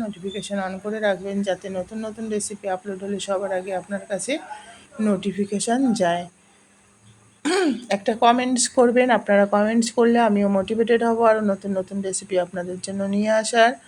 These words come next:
লাইক করতে বলবেন না, ভুলবেন না। আর এরকম হেলদি খাবার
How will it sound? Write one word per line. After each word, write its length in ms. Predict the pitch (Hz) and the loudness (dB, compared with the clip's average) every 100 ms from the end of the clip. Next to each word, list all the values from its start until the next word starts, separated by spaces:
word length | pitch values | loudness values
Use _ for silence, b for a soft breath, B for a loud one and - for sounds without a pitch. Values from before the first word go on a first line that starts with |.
| B B B - | B B B 2
লাইক 320 | 208 202 214 - | 6 8 6 2
করতে 320 | 220 208 202 | -2 0 -2
বলবেন 400 | 196 196 196 202 | -2 -2 -2 0
না, 220 | 208 247 285 208 202 202 | 0 0 -4 -8 -4 -2
ভুলবেন 340 | 208 208 208 | 0 2 2
না। 120 | 208 226 | 4 4
আর 220 | 240 196 | 4 2
এরকম 440 | 190 196 190 196 | 4 2 2 -2
হেলদি 480 | 196 208 214 208 214 | -2 -2 -2 -2 -6
খাবার 440 | - 196 185 185 | -6 0 2 2